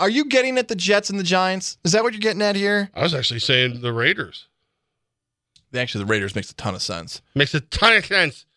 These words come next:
Speaker 2: Did you see Chandler Jones is going again today?
Speaker 1: On
Speaker 2: He's just like,
Speaker 1: social
Speaker 2: "Free,
Speaker 1: media?
Speaker 2: yeah, free,
Speaker 1: Oh, God.
Speaker 2: uh, Julio Jones,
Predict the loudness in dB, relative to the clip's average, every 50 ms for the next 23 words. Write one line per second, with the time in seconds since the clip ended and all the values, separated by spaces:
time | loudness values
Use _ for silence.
0 | _ _ _ _ -8 -4 -4 -2 0 2 2 2 0 0 0 -2 -2 -2 -4 -4
1 | -2 0 0 0 -2 -2 -4 -4 -2 -2 -2 -2 -4 -6 _ _ _ _ _ _
2 | _ _ 0 2 2 2 0 -2 -6 _ _ 0 2 2 2 2 0 0 -2 2
3 | 4 4 4 4 6 6 6 6 6 4 4 4 4 4 4 4 2 0 0 0
4 | 2 2 4 4 2 2 0 0 0 0 0 0 0 2 2 2 2 2 2 0
5 | 0 2 2 0 0 0 0 0 2 0 0 -2 -2 -4 -8 -10